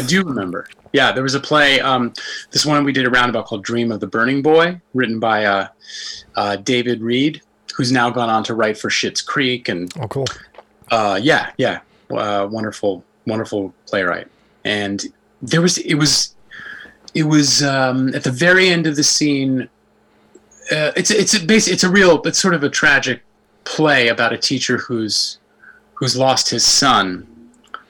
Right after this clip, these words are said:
Speaker 2: Uh, wait, what am I? Oh, I'm sorry. I'm getting it wrong, actually. But, but basically, there's, there's, there's, but yeah, there is, there's a loss of a son in the, in the thing, and this, there's a teacher, sort of an elder statesman teacher, and I'm his guidance counselor who's just sort of trying to help him out.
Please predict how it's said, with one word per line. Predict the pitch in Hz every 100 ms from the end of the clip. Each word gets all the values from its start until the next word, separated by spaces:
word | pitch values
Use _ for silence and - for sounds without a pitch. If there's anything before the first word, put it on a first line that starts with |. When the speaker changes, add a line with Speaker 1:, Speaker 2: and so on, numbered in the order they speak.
| _ _ _ -
Speaker 2:
Uh, | 120 117 - - _ _ _ _ _ _ _ -
wait, | 113 104 110
what | 110
am | 113
I? | 104
Oh, | 123
I'm | 113
sorry. | - 113 92
I'm | 90
getting | 98 92
it | 87
wrong, | 90 87
actually. | 82 - -
But, | - - -
but | 165
basically, | 202 190 165
there's, | 147 139 -
there's, | 156 139 - - _ - _
there's, | 165 156 139
but | 190
yeah, | 170 110
there | 139
is, | 160 160 -
there's | 147 147 151
a |
loss | 143 147 143 139
of | 139 117
a |
son | 110 - 120 107
in | 104 101
the, | 98
in | 104
the |
thing, | 98 - 147 135
and | 110
this, | 101 - _ _ _
there's | 107 98
a | 101
teacher, | - 151 135 143 135 127
sort | - 120
of | 110
an |
elder | 107 117 113
statesman | - 123 117 - 113
teacher, | - 110 117 110
and | 104
I'm | 107 107
his | 98 -
guidance | - 98 104 110
counselor | - 104 104 - 101
who's | 95 98
just | 101 -
sort | - 101
of | -
trying | 113 98
to |
help | 98 98
him | 98
out. | 98 101 -